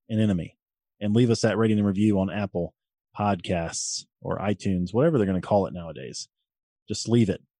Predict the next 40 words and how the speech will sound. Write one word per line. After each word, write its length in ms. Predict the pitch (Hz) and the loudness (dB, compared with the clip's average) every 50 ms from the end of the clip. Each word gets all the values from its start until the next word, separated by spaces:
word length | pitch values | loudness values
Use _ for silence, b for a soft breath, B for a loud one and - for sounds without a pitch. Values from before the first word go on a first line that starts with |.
| _ _ _ _ _ | _ _ _ _ _
because 360 | - 98 92 - 98 95 90 95 | -12 -8 -2 0 0 2 2 2
I 140 | 95 107 | 2 2
enjoy 240 | 110 110 104 110 110 | 2 4 4 4 4
reading 320 | 104 98 110 131 135 104 87 | 4 4 4 2 2 2 0
them. 120 | 87 87 | 0 0
We've 140 | 95 98 107 | -2 0 0
got 180 | 127 131 - - | 0 0 0 -2
a 100 | - 98 | -6 -2
lot, 260 | 104 117 123 117 - _ _ _ _ _ | 0 0 0 0 -2 _ _ _ _ _
uh, 140 | - 117 113 | -8 -6 -4
we 120 | 104 120 117 | -4 -2 0
got 120 | 151 165 | 2 2
a 40 | 160 | 4
lot 180 | 156 160 151 151 | 4 4 4 4
in 220 | 185 190 117 90 | 4 4 2 2
recently. 580 | 95 117 143 - - 123 - - 80 - - _ _ _ - | 4 2 2 2 0 -4 -6 -6 -16 -16 -18 _ _ _ -10
I 80 | 95 | -8
was 140 | 92 95 - | -8 -8 -4
telling 260 | - 123 113 101 98 | -2 -2 0 0 0
Nate 140 | 101 117 143 | 0 0 0
about 280 | 127 87 85 82 - - | 0 -2 -4 -8 -6 -6
them 160 | 92 95 104 | -6 -6 -4
'cause 160 | - 92 - | -6 -8 -8
he 100 | - 113 | -4 -2
hadn't 200 | 113 101 92 92 | -2 -2 -2 -4
checked 200 | - 98 90 - | -6 -6 -6 -6
them 120 | - 85 85 | -6 -8 -6
out 120 | 85 - | -8 -8
in 40 | - | -10
a 40 | 85 | -10
while. 320 | 82 82 - 120 139 - B B B B B B B B B B - | -8 -6 -4 -6 -6 -6 B B B B B B B B B B -10
And, 260 | - 104 101 98 95 | -6 -4 -2 0 0
uh, 60 | 95 92 | 0 0
you 160 | 95 101 120 | 0 0 -2
guys 200 | 175 170 151 143 | 0 -2 0 -2
are 60 | 131 | -2
saying 400 | - - 131 127 127 123 117 104 | -2 0 2 2 4 2 2 2
the, 300 | 101 98 98 98 95 - - | 0 0 0 0 -2 -4 -6
the 120 | 104 98 | -8 -8
kindest, 720 | - - - - 147 160 160 147 147 - - - - - | -8 -6 -4 0 2 2 4 2 2 0 0 -8 -10 -14